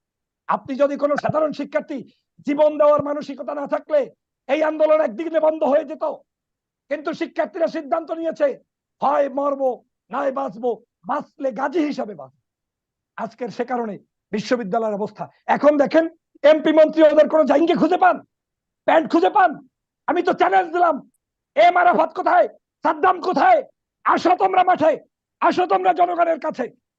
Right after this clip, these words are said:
আসো তোমরা এই মুহূর্তে ছাত্রদের কাছে সামনে এসে পারলে বলে যাও, তোমরা এখন কোথায় দাঁড়িয়ে একটা বক্তব্য দিতে পারবে?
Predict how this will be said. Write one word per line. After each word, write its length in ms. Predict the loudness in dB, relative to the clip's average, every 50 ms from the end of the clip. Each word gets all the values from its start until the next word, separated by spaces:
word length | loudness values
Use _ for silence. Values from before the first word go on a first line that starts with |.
| _ _ -2
আসো 280 | -2 0 2 2 0
তোমরা 300 | 2 2 0 2 4 2
এই 80 | 4 2
মুহূর্তে 400 | 0 -2 -2 -2 -4 -8 -10 -10 -12 _ _ _ _ _
ছাত্রদের 440 | -8 -8 -8 -4 -4 0 0 0 0
কাছে 240 | 0 -6 -4 -4 -4
সামনে 280 | -4 -4 -4 -2 -2
এসে 160 | -2 -2 -4 -6
পারলে 260 | -6 -6 -4 -4 -2
বলে 200 | -2 0 -2 -2
যাও, 200 | -4 -6 -12 -14 _ _ _ _ _ _ -12
তোমরা 240 | -8 -6 -4 -4 -4
এখন 180 | -4 -6 -8
কোথায় 280 | -6 -8 -6 -6 -6 -6
দাঁড়িয়ে 340 | -4 -6 -6 -6 -8 -8 -10 _ _ _ _ _ -8
একটা 280 | -8 -8 -8 -6 -8 -6
বক্তব্য 380 | -6 -6 -8 -6 -8 -6 -6
দিতে 200 | -6 -6 -6 -6
পারবে? 360 | -4 -4 -4 -2 -4 -6 -8